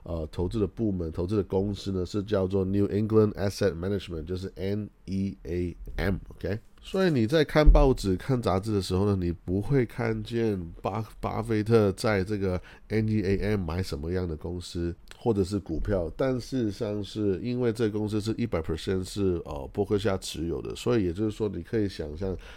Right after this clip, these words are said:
里面的股票呢，巴菲特一定是还是有权利去做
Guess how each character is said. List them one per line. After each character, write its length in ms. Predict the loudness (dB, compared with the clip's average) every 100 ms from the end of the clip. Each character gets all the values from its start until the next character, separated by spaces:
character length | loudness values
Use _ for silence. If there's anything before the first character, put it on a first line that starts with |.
| -16 -2
里 240 | 0 2
面 320 | 2 4 4
的 100 | 2
股 160 | 0 -2
票 240 | 0 0
呢， 220 | 0 -2
巴 220 | -4 -6 -2
菲 120 | -2
特 220 | -2 -4 -8
一 100 | -10
定 180 | -6 -6
是 320 | -4 0 0 0 -12 -12
还 180 | -4 -2
是 160 | 0 0
有 180 | 2
权 400 | -2 -2 -2 0
利 200 | 0 0
去 420 | -2 -2 2 0 0
做 240 | 0 0